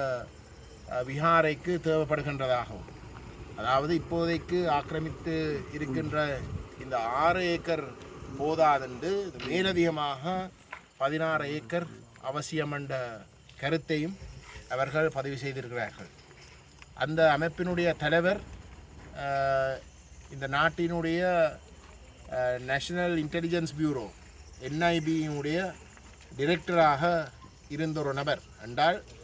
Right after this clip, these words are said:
இந்த பாதுகாப்பு, அஹ், கட்டமைப்போட எந்தளவு தூரத்துக்கு, அஹ், இந்த பௌத்த இனவாத செயல்பாடுகளிலே, அதுவும் விசேஷமாக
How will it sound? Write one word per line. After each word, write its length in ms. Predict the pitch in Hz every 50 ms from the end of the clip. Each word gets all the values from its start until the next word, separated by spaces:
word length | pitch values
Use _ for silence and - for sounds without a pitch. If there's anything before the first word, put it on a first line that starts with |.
| - - - - - -
இந்த 120 | - 127 127
பாதுகாப்பு, 1040 | - - 139 143 160 175 180 185 185 170 151 185 175 175 175 160 - - 180 185 180 175 175 165 156 143 - - - - - - - - - - - - -
அஹ், 240 | 131 131 127 123 - -
கட்டமைப்போட 920 | - 151 - - 180 170 175 175 160 - - 165 156 160 160 180 196 185 156
எந்தளவு 480 | 143 160 175 175 185 185 185 180 180 165
தூரத்துக்கு, 720 | 156 156 160 160 165 165 165 - 170 160 139 170 196 196 185 160 - - - - - - - - - - -
அஹ், 500 | 151 143 139 139 135 135 135 135 135 131 127 143
இந்த 200 | 143 143 143 147 143 139 139 135 131 127 123 123 123 - - - - - - - - - - - - - - - - - - - - -
பௌத்த 380 | - 143 156 165 160 - - 170 165 160 156 151 139 123 117 117 - - - - - - - -
இனவாத 720 | 123 127 143 160 165 170 170 175 175 175 170 170 170 170 170 165 160 156 147 143 135 120 - -
செயல்பாடுகளிலே, 760 | 143 151 151 - - 156 151 147 143 139 143 147 151 170 180
அதுவும் 240 | 170 147 135 127 127
விசேஷமாக 1000 | - - - 190 190 185 - 185 175 165 160 151 147 135 135 160 180 185 180